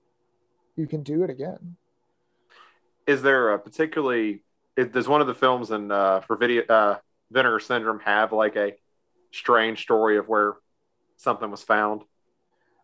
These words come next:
Speaker 1: Um, not really that I can think of, but I mean, there's definitely stories of just, like, things that kinda had to rely on different elements.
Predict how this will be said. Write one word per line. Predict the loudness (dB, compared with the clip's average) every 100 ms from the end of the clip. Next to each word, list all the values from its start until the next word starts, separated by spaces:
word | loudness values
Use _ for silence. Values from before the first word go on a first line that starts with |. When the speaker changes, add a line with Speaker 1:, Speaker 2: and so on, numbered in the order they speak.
| 2
Speaker 1:
Um, | 4 2 0
not | -2 0 0 -4
really | -4 0 0 0 0 0
that | 2 0 0 -6 _ _ -8
I | -4 -4
can | -4 -4
think | -6 -2
of, | -2 0 -2 -6 -2
but | 0
I | 2
mean, | 0 0 2
there's | 2 2 0
definitely | -2 -2 -4 -4
stories | -6 -4 -2 0 0 -2
of | -6 -6
just, | -6 -6
like, | -6 -6 -6 _ _ _ _ _ _ _ 2
things | 2 4
that | 0 2
kinda | 0 2
had | 2 0 0
to |
rely | -2 0 0 -2
on | -4 -4
different | -6 -6 -6
elements. | -4 -4 -8 -10 -16 -20 -20